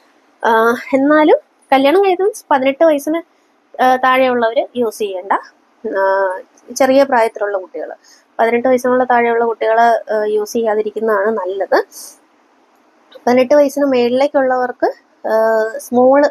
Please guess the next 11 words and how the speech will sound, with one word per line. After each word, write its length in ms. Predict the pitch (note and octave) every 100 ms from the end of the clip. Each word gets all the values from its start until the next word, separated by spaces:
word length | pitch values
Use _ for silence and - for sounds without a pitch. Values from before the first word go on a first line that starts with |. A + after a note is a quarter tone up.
| - _ A3
യൂസ് 240 | G#3 G#3
ചെയ്യാം. 340 | F#3+ F3+ E4+ - _ _ _ _ - _ -
അത് 140 | B4 -
കല്യാണം 300 | C#4 C4 C#4+
കഴിക്കാത്ത 360 | A#3 A#3+ A3+
കുട്ടികൾക്ക്, 760 | G3 F#3 F3+ E3+ - - - -
അൺമാരീഡ് 580 | A#3 A#3 A#3 A#3+ C4+ C#4 - A3+
കുട്ടികൾക്ക്, 480 | G#3+ G#3+ G#3 - G#4 _ _ _ _ _ -
ആ, 40 | G#3 G#3 G3+ G3+ G3 - _ _ _ _ _ _ _ _ _ - -
ആ, 140 | A#3
സ്മോൾ 480 | A3 - C4+ C4+ D4